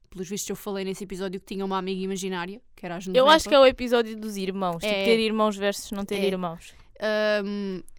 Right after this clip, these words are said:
Speaker 1: eu disse que tinha uma amiga imaginária e ela disse que não sabia e perguntou-me porque é que eu havia ter uma amiga imaginária se estava sempre com ela. Ah, e na verdade eu estava sempre com ela porque ela chamava-me para ir limpar a casa dela.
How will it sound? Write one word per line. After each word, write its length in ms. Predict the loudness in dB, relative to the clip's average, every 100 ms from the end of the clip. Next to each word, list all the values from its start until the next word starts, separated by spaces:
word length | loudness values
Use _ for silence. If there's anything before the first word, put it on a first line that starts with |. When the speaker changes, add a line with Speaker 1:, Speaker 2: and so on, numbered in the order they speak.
| -14
Speaker 1:
eu 160 | -6 -4
disse 180 | -4 -8
que 80 | -8
tinha 140 | -4
uma 100 | -2
amiga 220 | -2 -4
imaginária 600 | -6 -4 0 0 0 -4 -6
e 140 | -6
ela 180 | -4 -4
disse 180 | -6 -8
que 80 | -8
não 120 | -6
sabia 440 | -4 -4 -4 -4
e 120 | -6
perguntou-me 580 | -6 -6 -6 -4 -4 -6 -12 -20
porque 160 | -12 -6
é 60 | -4
que 80 | -4
eu 20 |
havia 180 | -4 -4
ter 120 | -2
uma 120 | -2
amiga 220 | -4 -4
imaginária 420 | -4 -4 -4 -6 -6
se 40 |
estava 200 | -6 -6
sempre 240 | -6 -8 -6
com 180 | -2
ela. 220 | -2 -2 -6 _ _ _ _ -20 -20 -20 -16 -4
Ah, 420 | -2 0 0 0
e 80 | -2
na 80 | -4
verdade 400 | 0 2 0 -2 -8
eu 60 |
estava 220 | -2 -2 -2
sempre 140 | -4
com 60 | -2
ela 120 | -4
porque 120 | -4 -6
ela 60 |
chamava-me 460 | -6 -2 -2 -2 -6
para 120 | -6
ir 40 |
limpar 200 | -8 -6
a 40 | -8
casa 220 | -6 0
dela. 240 | 0 0